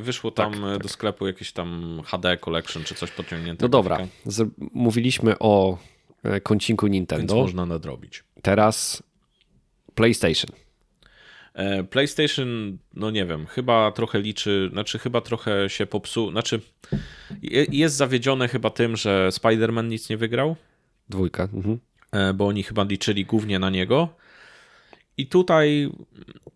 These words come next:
Speaker 1: no, trochę bym powiedział, że nie ma co mieć żalu, w sensie, no, trzeba to po prostu zakasać rękawy i pracować dalej. To nie jest tak, że Spider-Man dwa jest grą złą,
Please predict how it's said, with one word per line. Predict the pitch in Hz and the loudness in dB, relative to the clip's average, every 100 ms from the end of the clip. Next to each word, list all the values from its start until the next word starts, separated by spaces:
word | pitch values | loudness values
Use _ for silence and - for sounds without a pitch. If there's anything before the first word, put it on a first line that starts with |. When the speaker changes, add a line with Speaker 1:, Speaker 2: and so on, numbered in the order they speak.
| _ | _
Speaker 1:
no, | - - 190 180 175 | -14 0 4 6 6
trochę | 180 165 | 6 4
bym | 156 156 | 2 2
powiedział, | 151 147 147 | 2 4 4
że | 139 | 2
nie | 139 | 0
ma | 135 | 0
co | 127 127 | 0 -2
mieć | 123 | -2
żalu, | 110 113 117 120 | 2 6 6 4
w | 117 | 2
sensie, | 110 107 110 107 104 | -2 -2 0 0 -2
no, | 113 | -4
trzeba | - 107 110 | 0 0 0
to | 107 | -4
po | 98 | -6
prostu | 101 - - 101 | -6 -6 -4 0
zakasać | 101 104 98 98 | 2 2 0 -2
rękawy | 104 95 101 95 98 | -4 -2 0 0 0
i | |
pracować | - 98 101 98 | -2 -4 -2 -2
dalej. | 95 104 117 | 2 4 2
To | - | 0
nie | 123 | 0
jest | 127 - | 0 0
tak, | 110 | -2
że | 107 | -2
Spider-Man | - 98 98 92 95 | -2 2 4 2 0
dwa | 92 95 90 | 0 2 2
jest | 87 98 - | 0 -6 -6
grą | 90 90 | -4 -4
złą, | 98 117 135 | 2 4 4